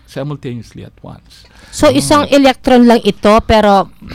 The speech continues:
Speaker 2: i-, dahil ba ito, isa lang siya, pero with multiple existence? So, dahil lang sa short ng time, parang isa lang siya?
Speaker 1: Ah, hindi. Isa lang talaga siya. Or siguro, mas vivid, ano? So, so, mas vivid itong, itong halimbawa na ito.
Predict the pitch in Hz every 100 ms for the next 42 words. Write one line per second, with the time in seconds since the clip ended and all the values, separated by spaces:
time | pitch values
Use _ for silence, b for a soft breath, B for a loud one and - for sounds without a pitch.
0 | - _ 226 226 277 320 339 247 233 -
1 | 247 226 220 - 269 311 294 277 262 -
2 | 254 233 226 240 - 240 226 220 226 190
3 | 196 185 214 190 - 185 170 208 180 -
4 | 262 294 254 247 247 - 208 - 240 240
5 | - 220 202 - - 190 175 170 175 b
6 | b b _ 226 220 - - 226 254 220
7 | 202 190 - 180 123 113 _ _ - 160
8 | 175 208 240 165 - 202 214 214 214 220
9 | 214 107 120 180 _ b b b - 214
10 | 220 175 - 175 214 220 143 127 131 156
11 | 147 214 131 127 180 - 127 127 123 127
12 | 123 120 123 131 123 123 123 - 120 120
13 | 117 - 113 120 117 113 113 139 135 110